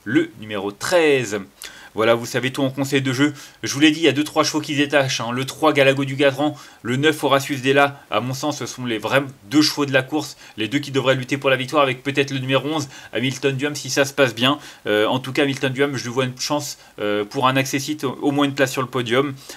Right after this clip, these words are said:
Donc voilà, trois, neuf, onze, mes trois préférés. Derrière, faites vos choix, c'est ouvert, n'hésitez pas à élargir les combinaisons en ajoutant même, euh, des chevaux que j'ai pas forcément retenus, même si c'est vrai qu'on peut enlever certainement là, c'est le seize, euh, qui n'ont pas l'air d'avoir de chance,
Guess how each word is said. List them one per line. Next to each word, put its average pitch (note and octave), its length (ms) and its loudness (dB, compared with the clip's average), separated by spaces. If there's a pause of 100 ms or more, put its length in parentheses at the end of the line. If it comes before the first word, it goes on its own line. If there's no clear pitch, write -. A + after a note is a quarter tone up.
(100)
Donc A2 140 -6
voilà, A2 180 4
trois, B2+ 220 2
neuf, C3+ 240 0
onze, C#3+ 140 -4
mes C3+ 120 0
trois C#3 220 4
préférés. C#3+ 480 -2 (240)
Derrière, B2+ 440 2 (200)
faites C#3 240 0
vos C3+ 160 -2
choix, C3 320 0
c'est C#3+ 180 -4
ouvert, C3+ 300 2
n'hésitez C3+ 380 0
pas C#3 120 2
à C3+ 60 4
élargir C3 340 0
les C3 100 -4
combinaisons C3+ 460 -6
en C3+ 80 -4
ajoutant C3 340 -2
même, C#3 220 -2 (240)
euh, A2 100 0
des A2+ 140 -4
chevaux D3+ 220 -2
que C#3 120 -6
j'ai A2+ 140 -4
pas C3+ 160 -2
forcément B2+ 400 -6
retenus, C3+ 400 -6 (280)
même A2+ 180 -6
si C3+ 100 -8
c'est C3 120 -6
vrai C3 140 0
qu'on C3 120 -8
peut B2+ 100 -10
enlever A#2 220 -2
certainement B2+ 440 -4
là, B2+ 140 4
c'est C3 140 -2
le B2 60 -6
seize, C#3 360 2 (280)
euh, G#2+ 100 0
qui A2+ 180 -10
n'ont B2 120 -6
pas B2 140 0
l'air B2 140 2
d'avoir B2 300 0
de B2 80 -4
chance, D3+ 360 -4